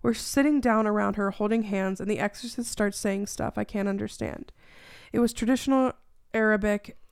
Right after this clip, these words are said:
and not Moroccan dialect. He gets sweaty, and he talks faster. I see my aunt twitching in what looks like pain. The light went through. Holy shit, I think I peed my pants at this moment. The exorcist screams something, and my aunt screams as well,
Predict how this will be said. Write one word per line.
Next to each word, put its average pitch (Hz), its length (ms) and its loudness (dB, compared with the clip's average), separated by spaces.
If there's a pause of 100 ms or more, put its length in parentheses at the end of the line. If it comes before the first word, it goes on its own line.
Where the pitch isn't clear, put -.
(220)
and 220 280 2
not 220 320 2 (160)
Moroccan 202 600 -2
dialect. 190 600 -4 (1400)
He 247 100 2
gets 277 240 4
sweaty, 202 500 0
and 208 100 0
he 214 60 2
talks - 320 0
faster. - 680 -6
I 214 60 -4
see 262 200 -2
my 262 180 2
aunt 214 280 -4
twitching 202 520 -2 (280)
in 226 140 0
what 220 140 0
looks 233 240 -4
like 214 180 -2
pain. 196 400 -2 (480)
The 214 60 -2
light 240 260 2
went 240 200 2
through. 214 380 -4 (220)
Holy 226 260 6
shit, - 360 -6
I 202 80 -2
think 233 220 0
I 254 80 2
peed - 200 0
my 208 120 2
pants 196 300 -4
at - 60 -20
this 202 160 -8
moment. - 360 -6 (500)
The 247 120 4
exorcist 277 440 0
screams 233 340 0
something, 214 360 -2
and 208 80 -2
my 202 100 0
aunt 208 260 -6
screams 214 380 -2
as 202 80 -2
well, - 340 -8